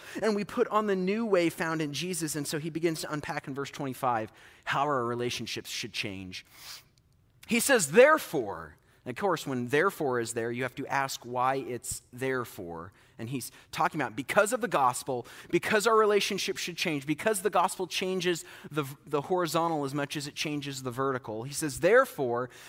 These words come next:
each of you must put off falsehood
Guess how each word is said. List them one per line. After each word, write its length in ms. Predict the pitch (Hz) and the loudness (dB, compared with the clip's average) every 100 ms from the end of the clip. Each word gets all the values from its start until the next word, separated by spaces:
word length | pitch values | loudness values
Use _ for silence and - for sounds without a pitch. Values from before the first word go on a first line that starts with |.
| - - - | -20 -18 -6
each 300 | 254 254 - | -4 0 0
of 160 | 247 | -2
you 200 | 202 214 | -2 -2
must 380 | 208 185 175 - | 0 0 0 -6
put 240 | - 214 - | -6 -4 0
off 400 | 156 160 - - | 2 2 0 -6
falsehood 800 | 143 120 107 - 117 98 101 104 | -4 -4 -4 -8 -8 -10 -10 -14